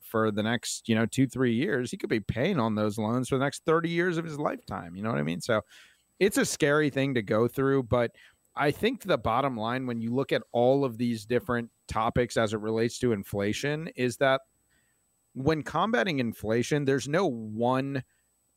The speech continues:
cookie cutter best way to combat it, right? You wanna take into account all the different things that are going on with your financial situation.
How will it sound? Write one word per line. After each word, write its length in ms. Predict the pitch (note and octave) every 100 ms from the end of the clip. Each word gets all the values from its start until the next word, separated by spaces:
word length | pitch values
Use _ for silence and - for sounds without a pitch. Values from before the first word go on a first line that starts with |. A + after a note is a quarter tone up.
| _ -
cookie 340 | - D3+ - D3+
cutter 340 | C#3+ C3 A#2+
best 440 | G#2+ A2+ A#2 - A2+
way 480 | G#2 A2 A2 A#2 - _ _ _ _
to 100 | B2
combat 480 | - A#2+ A2 E2 E2
it, 80 | - -
right? 220 | G#2 A2
You 140 | B2 C3+
wanna 280 | F#3 A#3+
take 460 | F3+ - D3+ D#3+ -
into 320 | C#3 C#3+ C#3 B2+
account 360 | - A#2+ B2 A#2+
all 200 | C3 E3+
the 120 | F3+
different 360 | C#3 - A#2+
things 220 | - A#2 A2
that 140 | A2
are 80 | G#2
going 320 | A2 A2 G#2+
on 260 | G#2+ A2+ A2+
with 180 | G#2+
your 220 | G2+ A2+ A#2
financial 580 | - A#2 A2 A2 -
situation. 840 | G2+ A2+ G2 G#2 G2+ G#2+ - D3